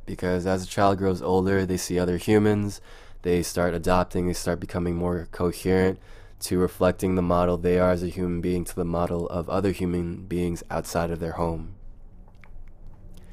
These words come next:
As the infant grows into a child, the consciousness of this being becomes more and more aware of their inner world and outer world, right? As I said, um, as a child,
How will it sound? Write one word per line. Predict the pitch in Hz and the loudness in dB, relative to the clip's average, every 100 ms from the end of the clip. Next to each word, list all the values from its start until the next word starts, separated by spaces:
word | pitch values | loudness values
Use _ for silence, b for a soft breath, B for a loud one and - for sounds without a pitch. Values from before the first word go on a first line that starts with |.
| B B B B B B B B B B B B - - | B B B B B B B B B B B B -14 -10
As | - 98 98 | 0 2 4
the | 101 - | 2 2
infant | 113 117 127 117 | 2 4 2 2
grows | 101 98 95 | 6 6 6
into | 92 87 95 | 2 0 2
a | 90 | 0
child, | - 85 87 87 87 - | 2 2 4 4 2 -2
the | - | -8
consciousness | - - 98 101 - - 110 - | -8 2 4 4 0 0 0 0
of | 92 90 | -2 0
this | 90 87 | 0 -2
being | 92 90 90 87 | 0 2 2 0
becomes | 87 - 87 87 85 | -4 0 0 0 0
more | 90 98 101 | 2 4 4
and | 92 87 | 4 0
more | 87 87 87 | 2 2 2
aware | 87 87 85 85 | 2 0 0 -2
of | - 85 80 | -4 -6 -4
their | 82 | -6
inner | - 87 87 92 | -2 -2 0 2
world | 92 95 90 | 2 2 0
and | 85 - | -4 -2
outer | 87 87 | 0 0
world, | 85 85 82 80 - | 0 -4 -8 -10 -6
right? | 87 87 - | -2 -2 -2
As | 82 85 | -4 -4
I | 85 | -4
said, | - 90 85 - | -2 0 0 -4
um, | 82 85 82 82 82 85 | -6 -4 -4 -6 -8 -10
as | - 85 | -10 -6
a | 85 | -6
child, | - 95 95 101 95 | 2 6 6 6 2